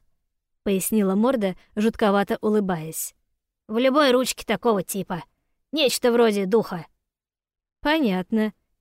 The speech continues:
И чем обязана?» Я решила сразу перейти к делу. «Щас», заверила меня дверуна, и выражение металлической физиономии стало таким мрачно официальным и торжественным,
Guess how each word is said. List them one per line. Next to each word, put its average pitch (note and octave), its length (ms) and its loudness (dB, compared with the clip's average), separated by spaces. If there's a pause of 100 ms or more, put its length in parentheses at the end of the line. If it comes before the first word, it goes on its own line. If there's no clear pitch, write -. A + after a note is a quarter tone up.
(140)
И C4 120 -4
чем C#4 300 0
обязана?» A3 640 0 (680)
Я D4 180 2
решила A#3 360 0
сразу C4 400 0
перейти A3 400 0
к A3+ 80 0
делу. E3+ 420 -2 (920)
«Щас», - 520 -2 (680)
заверила G3+ 540 2
меня G3 240 2
дверуна, A3+ 480 0 (280)
и A#3 100 2
выражение A#3+ 480 2
металлической A#3 600 0
физиономии A#3 600 0
стало A#3 340 0
таким A#3 440 0
мрачно A3 440 0
официальным G#3 800 -2
и A3 140 -8
торжественным, A#3+ 760 -2